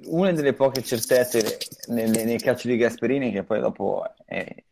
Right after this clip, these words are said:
chiaramente quello di Juric, cioè lo era l'anno scorso a Crotone, è quello di avere, mm, i duelli uno contro uno con questo pressing a uomo, eh, ben descritto prima da Fleccio, ma con una superiorità numerica, eh, difensiva.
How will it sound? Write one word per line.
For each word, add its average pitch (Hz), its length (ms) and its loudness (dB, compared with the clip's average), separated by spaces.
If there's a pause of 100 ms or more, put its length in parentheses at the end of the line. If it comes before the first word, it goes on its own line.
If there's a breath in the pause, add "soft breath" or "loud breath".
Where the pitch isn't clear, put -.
(100)
chiaramente 120 400 4
quello 107 160 4
di 98 120 4
Juric, 95 420 2
cioè 95 180 2
lo 92 120 0
era 92 220 4
l'anno 92 220 -2
scorso 98 280 -6
a 95 40 -14
Crotone, 120 480 2 (500 soft breath)
è 101 320 -6
quello 113 220 2
di 113 80 4
avere, 107 460 2 (220)
mm, 92 380 -6
i - 360 -10
duelli 120 340 6
uno 127 280 4
contro 113 320 2
uno 123 220 4
con 95 160 -2
questo 104 280 -2
pressing 104 460 4
a 95 60 2
uomo, 98 560 2 (420)
eh, 95 760 -4
ben 110 220 2
descritto 113 340 0
prima 113 180 2
da 107 120 8
Fleccio, 139 600 2 (440 soft breath)
ma 107 180 2
con 113 140 -2
una 113 540 6
superiorità 113 1120 4
numerica, 113 840 4 (100)
eh, 101 340 -6
difensiva. 98 640 -4